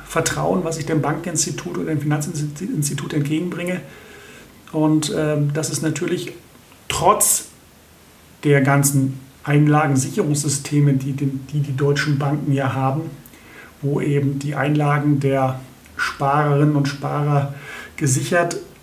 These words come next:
werden. Äh, trotz dieser Einlagensicherungssysteme habe ich ein Risiko. Und dieses Risiko kriege ich natürlich auch vergütet in normalen Zeiten. Das heißt, ich bekomme natürlich für meine Bank- und Spareinlage einen Zins.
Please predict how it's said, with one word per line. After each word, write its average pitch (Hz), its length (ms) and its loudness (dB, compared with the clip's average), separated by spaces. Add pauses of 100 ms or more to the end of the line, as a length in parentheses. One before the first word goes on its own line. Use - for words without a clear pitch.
(260)
werden. 170 640 2
Äh, 160 280 0
trotz 180 280 -4
dieser 147 380 0
Einlagensicherungssysteme 151 1400 0
habe 143 180 -2
ich 156 140 -8
ein 156 100 2
Risiko. 196 520 0
Und 131 160 4
dieses 143 420 -2 (500)
Risiko 147 500 -2 (460)
kriege 160 200 -6
ich 139 80 0
natürlich 151 360 0
auch 147 100 -4
vergütet 151 440 0
in - 80 -4
normalen 143 360 2
Zeiten. 147 360 0
Das 143 160 -2
heißt, 143 120 -2
ich - 100 -4
bekomme 147 280 -2
natürlich 143 320 0
für - 100 -6
meine 139 200 2
Bank- 131 200 0
und 131 120 2
Spareinlage 143 420 -2
einen 143 120 2
Zins. - 360 0